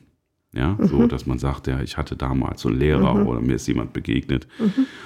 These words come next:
Speaker 1: Und mir ist eine Ausnahme eingefallen.
Speaker 2: Na?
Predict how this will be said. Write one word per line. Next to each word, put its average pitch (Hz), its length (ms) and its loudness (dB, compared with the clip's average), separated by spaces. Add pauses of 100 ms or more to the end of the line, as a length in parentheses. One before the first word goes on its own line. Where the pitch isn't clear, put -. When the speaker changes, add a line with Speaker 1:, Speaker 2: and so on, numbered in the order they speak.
(160)
Speaker 1:
Und 87 160 4
mir 117 100 6
ist - 240 -2
eine 107 140 4
Ausnahme 82 480 0
eingefallen. 71 680 -4 (100)
Speaker 2:
Na? 202 200 4